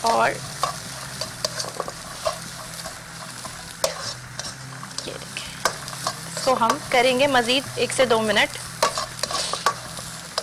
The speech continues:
चमचा आप अपना, अ, कंटिन्यूअसली चलाते रहें,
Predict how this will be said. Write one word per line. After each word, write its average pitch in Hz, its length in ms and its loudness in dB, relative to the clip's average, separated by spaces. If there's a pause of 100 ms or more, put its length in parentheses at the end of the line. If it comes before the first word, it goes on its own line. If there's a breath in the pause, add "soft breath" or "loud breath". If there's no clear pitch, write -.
(1600)
चमचा 254 300 8
आप 269 120 12
अपना, 254 280 6
अ, 233 300 8
कंटिन्यूअसली 247 600 4
चलाते 220 460 8
रहें, 339 180 6